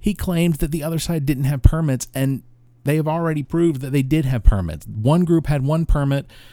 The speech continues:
for Emancipation Park. The other, the, the, the People's Action for Racial Justice had two permits for two different parks.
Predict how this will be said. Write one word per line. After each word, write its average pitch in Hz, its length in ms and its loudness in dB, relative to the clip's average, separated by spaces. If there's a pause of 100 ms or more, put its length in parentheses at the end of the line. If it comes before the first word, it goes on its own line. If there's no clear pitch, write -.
(180)
for - 140 -8
Emancipation 139 840 0
Park. 113 300 -2
The 107 160 0
other, 117 240 -2
the, 107 340 -2
the, 95 240 -2 (360)
the 104 200 0
People's 151 340 0
Action 135 300 0
for 117 120 -6
Racial 113 280 -2
Justice 110 360 0
had 113 320 -6
two - 360 4
permits 92 600 -2
for - 160 -6
two - 320 4
different 113 320 0
parks. - 600 -8